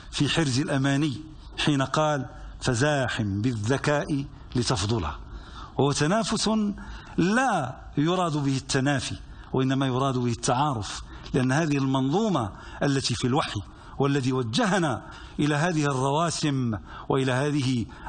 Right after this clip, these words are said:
التصميمات التي يصنع بحسبها الإنسان يقول لنا: "يا أيها الناس إنا خلقناكم من ذكر وأنثى وجعلناكم شعوبا وقبائل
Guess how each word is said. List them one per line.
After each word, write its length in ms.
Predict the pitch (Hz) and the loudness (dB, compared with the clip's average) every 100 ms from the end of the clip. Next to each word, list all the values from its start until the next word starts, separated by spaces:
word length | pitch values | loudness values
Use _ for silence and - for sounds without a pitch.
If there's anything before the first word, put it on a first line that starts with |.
| - | 0
التصميمات 1300 | 143 135 117 - - - 156 - 185 196 220 165 - | 0 0 -2 -10 -12 -2 -2 2 2 4 2 0 -2
التي 280 | 135 131 190 | -2 0 0
يصنع 320 | 180 170 147 | 0 2 2
بحسبها 420 | 139 156 147 147 | 0 -2 0 0
الإنسان 560 | 180 165 135 196 214 202 - - - - - | 0 -2 2 2 2 -2 -8 -16 -16 -6 -2
يقول 460 | 120 247 254 165 | 0 2 2 2
لنا: 280 | 127 107 117 - - - | 2 0 -2 -8 -16 -2
"يا 100 | 123 | 0
أيها 200 | 156 135 | 2 2
الناس 320 | 123 127 143 | 2 2 0
إنا 240 | 170 131 123 | 0 2 2
خلقناكم 720 | 101 117 110 131 165 - 170 - - - - | 2 0 0 0 0 0 -4 -6 -12 -4 0
من 160 | 120 | 2
ذكر 380 | 117 170 147 127 | 2 0 0 2
وأنثى 640 | 113 117 143 139 143 135 139 - - - | 2 0 0 0 0 -2 -6 -12 -6 0
وجعلناكم 760 | 131 127 120 120 131 - 107 98 - - | 4 4 2 2 0 0 -2 -2 -8 -4
شعوبا 460 | - 135 135 131 | 2 4 4 2
وقبائل 880 | 123 120 113 120 120 131 147 117 107 | 2 2 0 0 0 0 0 0 -2